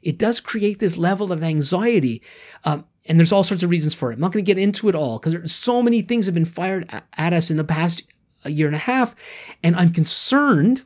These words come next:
He's concerned again. I don't think I'm afraid. I'm concerned that people are going to find all sorts of resolutions to their own personal problem with covid that may not actually be rooted in reality. And that is,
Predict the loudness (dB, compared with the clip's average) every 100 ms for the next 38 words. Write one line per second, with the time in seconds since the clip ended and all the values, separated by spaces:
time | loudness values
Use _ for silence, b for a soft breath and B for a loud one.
0 | _ _ _ _ -8 -6 -2 2 2 4
1 | 4 2 0 -2 0 0 0 0 0 0
2 | 4 4 2 -4 -2 -2 -2 -4 -4 0
3 | 0 -2 B B B 0 2 2 -2 B
4 | _ 0 0 4 4 4 B 2 2 4
5 | 4 4 4 0 -6 -4 -2 0 0 0
6 | 2 0 2 2 2 0 2 2 2 2
7 | 2 2 0 0 0 -2 -2 -2 -2 -4
8 | 0 4 4 0 2 4 2 -2 _ -2
9 | 2 2 2 0 2 0 0 -2 -2 2
10 | 4 4 2 -2 b b -8 -6 0 2
11 | 4 4 2 4 4 2 0 -4 -4 -4
12 | -4 0 0 2 2 4 4 2 2 4
13 | 4 4 2 -2 b b b b _ -2
14 | 0 2 4 4 0